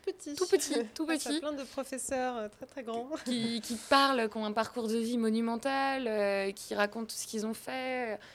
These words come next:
Speaker 2: Il y avait, il y avait une Italienne, euh, qui est chef de service à Milan, qui, elle, s'est intéressée à l'identification des naufragés clandestins. Et qui, en gros, c'est son sujet, euh,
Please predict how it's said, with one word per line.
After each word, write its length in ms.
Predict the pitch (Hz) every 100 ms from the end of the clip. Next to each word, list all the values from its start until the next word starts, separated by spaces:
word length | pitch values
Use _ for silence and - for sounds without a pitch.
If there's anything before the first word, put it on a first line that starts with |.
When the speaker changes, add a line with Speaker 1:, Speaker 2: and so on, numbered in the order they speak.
| -
Speaker 2:
Il 40 | -
y 40 |
avait, 80 | 180
il 20 |
y 40 | 180
avait 120 | 185
une 80 | 190
Italienne, 580 | 190 208 220 240 233 202
euh, 160 | 180
qui 320 | 175 185 175 - 165 170
est 40 | 170
chef 180 | 196
de 80 | 185
service 340 | 185 202 208 208
à 60 |
Milan, 300 | 196 208 233 - - - -
qui, 300 | - - 185
elle, 160 | 190 214
s'est 100 | -
intéressée 440 | 196 185 190 190 240
à 40 |
l'identification 880 | 208 185 180 - - 196 - 233 226
des 140 | 196 185
naufragés 560 | 208 - 226 208 240 - - -
clandestins. 460 | - 214 208 202 240 - _ _ - - - - -
Et 100 | 185
qui, 380 | - 202 190 190
en 100 | 175
gros, 140 | 175
c'est 140 | 202 180
son 200 | - 175
sujet, 580 | - - 165 180 185 180
euh, 240 | 165 165